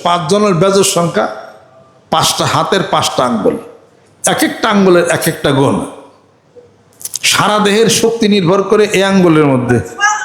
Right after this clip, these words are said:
এই আঙ্গুলের মধ্যে সারা দেহের শক্তি নির্ভর, এই আঙ্গুলটা। আঙ্গুল না থাকলে আপনি কারো ধরতে পারবেন না, ধরে রাখতে পারবেন না। এটা হলো সবচেয়ে শক্তিশালী আঙ্গুল।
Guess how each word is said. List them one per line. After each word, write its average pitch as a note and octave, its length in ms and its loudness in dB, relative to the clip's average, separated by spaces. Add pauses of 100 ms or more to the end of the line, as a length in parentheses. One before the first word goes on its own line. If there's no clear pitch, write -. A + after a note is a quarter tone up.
(880)
এই D#3 100 2
আঙ্গুলের F3+ 420 4
মধ্যে E3+ 320 2 (840)
সারা F3 320 0
দেহের D#3+ 220 2
শক্তি - 340 -4
নির্ভর, C#3 400 0
এই G3+ 60 2
আঙ্গুলটা। C#3+ 500 0 (1080)
আঙ্গুল G#3 280 4
না A3 120 2
থাকলে G#3 240 0
আপনি F#3+ 140 0
কারো F#3+ 240 0
ধরতে E3+ 340 0
পারবেন C#3+ 220 0
না, B2+ 140 0 (280)
ধরে F3 160 4
রাখতে F#3 340 0
পারবেন C3+ 280 0
না। A#2 180 -6
এটা - 200 -2
হলো G3+ 220 0
সবচেয়ে A3+ 460 -2
শক্তিশালী - 420 -4
আঙ্গুল। - 120 -18